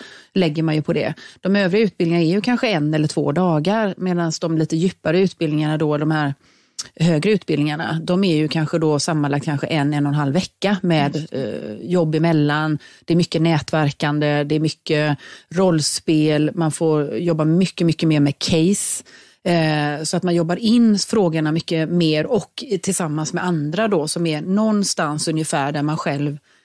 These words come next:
Speaker 1: befinner sig, fast med lite andra
Speaker 2: Just det.
Speaker 1: kanske bolagserfarenheter då.
Speaker 2: Mm. Det är ju superspännande.
Speaker 1: Ja.
Speaker 2: Fin-, finns det någon utbildning du själv saknar och skulle vilja, alltså vad skulle du vilja gå för utbildning som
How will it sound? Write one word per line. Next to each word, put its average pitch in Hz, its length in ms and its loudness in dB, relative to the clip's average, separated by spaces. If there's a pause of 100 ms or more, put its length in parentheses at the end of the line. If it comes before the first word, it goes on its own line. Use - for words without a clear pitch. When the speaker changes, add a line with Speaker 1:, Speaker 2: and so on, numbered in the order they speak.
(140)
Speaker 1:
befinner 151 400 2
sig, 208 260 2
fast 156 200 -6
med 156 140 -2
lite 156 320 -2
andra 160 260 0
Speaker 2:
Just 190 100 -2
det. - 0 -
Speaker 1:
kanske 220 220 0
bolagserfarenheter 151 1080 -2
då. 208 180 -2 (200)
Speaker 2:
Mm. 170 160 -12 (240)
Det - 60 -6
är - 20 -2
ju 226 60 0
superspännande. 165 720 -4
Speaker 1:
Ja. 160 80 2
Speaker 2:
Fin-, 220 180 2
finns 240 220 2
det 226 100 0
någon 214 200 4
utbildning 190 500 2
du - 100 4
själv 208 260 -2
saknar 190 500 -6
och 190 80 -4
skulle 180 200 -4
vilja, 165 420 -2 (800)
alltså 190 120 -16
vad 196 140 -14
skulle 180 240 -6
du 165 160 0
vilja 277 200 -2
gå 247 100 0
för 220 120 -2
utbildning 170 460 -2
som 175 280 -4